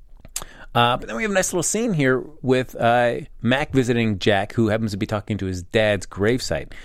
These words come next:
Uh, as Mac says, Jack likes to do this anytime they're in some truly life-threatening situations and they survive. Jack likes to come over here to the cemetery and touch base with his dad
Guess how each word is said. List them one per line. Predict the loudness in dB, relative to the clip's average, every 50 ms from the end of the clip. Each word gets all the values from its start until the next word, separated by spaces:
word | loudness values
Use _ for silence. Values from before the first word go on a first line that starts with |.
| -18 -18 -20 -20 -20 -8 -2 2
Uh, | 2 2 4 2 0 0 0
as | 0 -2 0
Mac | 0 0 0 0
says, | 0 0 0 0 0 0
Jack | 0 0 2 2 2 2
likes | 0 0 2
to | 0
do | 0 2 2
this | 2 0 0
anytime | -2 -4 -2 -2 -2
they're | 0 0 0
in | 0 0 -2 -2 -2 -2 -4
some | -4 -4 -4 -4 -6
truly | -6 -4 -4 -2 -2 0 -2 -2
life-threatening | -2 -2 -2 -2 -2 -2 -2 -2 -2 -2 -2 -2 -6
situations | -4 -4 -4 -2 -2 -2 -2 -2 -2 -4 -4 -4
and | -4 -6
they | -6
survive. | -6 -6 -2 0 2 4 4 2 2 0 -4 -10 -18 -18 -18 -16 -4 0
Jack | 2 2 2 2
likes | -2 -2
to | 0 0
come | 0 0 0 0
over | 0 0 2
here | 2 0 0
to | 0 -4
the | -6 -6
cemetery | -4 -4 -2 -2 -4 -2 -2 0 0 0 0 0 -2
and | -4 -6 -6
touch | -6 -6 -6 -4 -2
base | -2 -2 -2 -2
with | -6 -10
his | -8 -4
dad | -2 -2 0 -2 -2 -6 -10